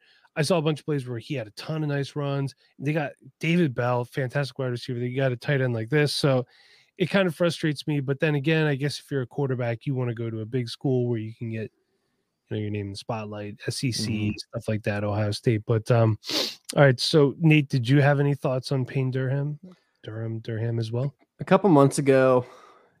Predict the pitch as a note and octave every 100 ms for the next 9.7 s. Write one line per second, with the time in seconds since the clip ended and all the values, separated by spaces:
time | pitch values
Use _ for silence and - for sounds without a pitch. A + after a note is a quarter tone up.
0 | _ C#3+ C3 D3 C#3 C#3+ C3+ A#2+ B2+ D3+
1 | D3+ - C#3+ B2 A#2 E3 G#2 - - B2+
2 | D3+ - C#3+ E3+ - _ _ - - -
3 | - - - A#2+ A2 - _ C#3+ A#2 B2
4 | B2+ B2+ C3 C3+ - _ - - - -
5 | - F3 D#3+ F3+ D#3 D3 - _ - -
6 | D3 F#3+ G3+ F#3 F3+ F3+ C3+ B2+ D3+ F3
7 | D#3+ D3+ E3 D#3 D#3 F#3 C#3+ D3+ C3 C3+
8 | C#3 B2 C#3 C#3 - C#3 C#3+ D3 D3 C#3+
9 | B2+ A#2+ A#2 A2+ G#2 G2+